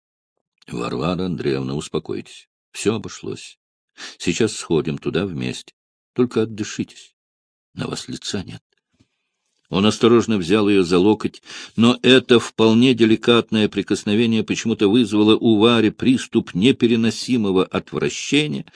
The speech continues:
Она согнулась пополам, и её обильно вырвало прямо Ирасту Петровичу на сапоги. После этого Варя села на ступеньку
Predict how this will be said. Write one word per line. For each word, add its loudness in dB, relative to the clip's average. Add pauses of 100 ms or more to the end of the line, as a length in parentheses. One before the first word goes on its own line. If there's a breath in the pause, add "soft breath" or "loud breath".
(200 loud breath)
Она 4
согнулась 4
пополам, 4 (340 soft breath)
и 0
её 6
обильно 2
вырвало 2
прямо 0
Ирасту -2
Петровичу -4
на -6
сапоги. -8 (360 loud breath)
После 2
этого 4
Варя 4
села 4
на -2
ступеньку -2